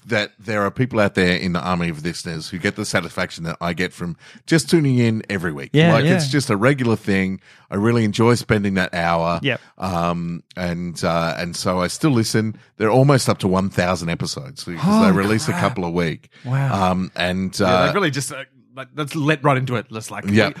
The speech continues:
Speaker 3: we're gonna make more podcast episodes than anyone has ever made. And we'll never get beaten.
Speaker 2: 'Cause they,
Speaker 1: Yeah.
Speaker 2: didn't they start a Patreon at some point?
Speaker 1: Yeah, they
Speaker 2: And,
Speaker 1: started
Speaker 2: and
Speaker 1: on
Speaker 2: now they're
Speaker 1: Patreon, and that, once they started on Patreon, that became their main source of income.
Speaker 2: Yeah, yeah.
Speaker 1: They're like, "We'll do two, e-,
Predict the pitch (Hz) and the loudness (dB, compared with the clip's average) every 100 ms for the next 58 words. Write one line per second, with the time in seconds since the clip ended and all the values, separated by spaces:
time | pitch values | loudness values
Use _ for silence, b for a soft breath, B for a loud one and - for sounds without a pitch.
0 | B 156 208 185 151 165 196 190 147 131 | B 0 2 2 4 6 6 4 0 0
1 | 131 123 - 117 120 117 120 117 131 131 | 0 0 -2 -6 -4 -4 -6 -4 -2 0
2 | 127 127 107 95 - 135 139 117 110 107 | 0 0 -2 -4 -4 -2 0 0 -2 -6
3 | b b b b - 117 113 110 - 113 | b b b b -10 -8 -8 -14 -14 -14
4 | 104 117 120 127 120 120 98 - 98 226 | -8 -4 0 0 -2 -6 -8 -14 -2 2
5 | 247 214 254 254 233 220 180 - 175 170 | 2 2 2 2 2 -2 -4 -6 -8 -2
6 | 170 139 160 143 147 131 117 - 156 151 | 0 0 -4 -4 -8 -8 -12 0 4 4
7 | 131 170 156 135 143 127 135 117 107 101 | 4 2 4 4 4 2 2 0 0 0
8 | 101 95 107 127 - 127 - 113 104 92 | 0 0 -2 -2 0 0 2 2 2 0
9 | 98 - 92 92 87 87 95 90 87 85 | -2 0 0 -2 -4 -6 -4 -2 -4 -2
10 | 87 80 87 80 80 92 95 80 78 95 | -4 -6 -8 -8 -8 -8 -6 -8 -6 2
11 | 160 165 131 175 180 87 - 92 90 82 | 2 2 0 -2 -2 -2 -2 -4 -4 -4
12 | 95 87 87 | -4 -2 -2